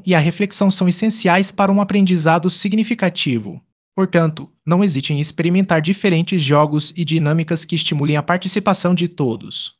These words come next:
Ao final de cada encontro, você sentirá que não apenas estudou a palavra, mas também vivenciou e compartilhou experiências valiosas.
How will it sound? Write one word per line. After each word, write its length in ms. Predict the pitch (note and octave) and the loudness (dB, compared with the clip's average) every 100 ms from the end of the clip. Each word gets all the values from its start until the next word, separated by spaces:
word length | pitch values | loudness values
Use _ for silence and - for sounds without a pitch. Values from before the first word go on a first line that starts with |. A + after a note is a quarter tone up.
| _ _ | _ _
Ao 100 | C3 | -6
final 260 | - E3+ E3+ | 0 0 2
de 120 | D#3 | 0
cada 260 | D3+ E3+ F3+ | 0 0 2
encontro, 580 | F#3 F3 F#3+ F#3 E3 - _ | 0 0 0 -2 -6 -10 _
você 240 | D#3 D#3 D#3 | -4 -2 -2
sentirá 400 | D#3 D#3 E3+ F3+ | -2 0 0 0
que 120 | F#3 | 2
não 120 | G3 | 2
apenas 380 | G3 F#3+ G#3+ F#3+ | 2 0 2 0
estudou 360 | F#3+ G3 E3+ | -2 0 2
a 40 | F3 | 2
palavra, 560 | F3+ F3 F3 F#3+ G3 - _ | 4 4 4 2 -2 -4 _
mas 240 | E3+ F3+ - | 2 2 4
também 300 | G3 F3+ F3+ | 4 4 4
vivenciou 640 | F3+ F#3+ F#3 F3 E3+ E3+ | 4 2 2 2 2 0
e 100 | F3+ | -6
compartilhou 680 | E3+ A3 A3+ G#3+ - D#3 D3+ | -2 0 2 2 0 0 0
experiências 560 | F3+ A3 F#3+ E3 F3+ D3+ | 0 2 2 2 0 0
valiosas. 800 | F3 D#3+ C3 A2 - - - | 2 2 2 0 -6 -12 -12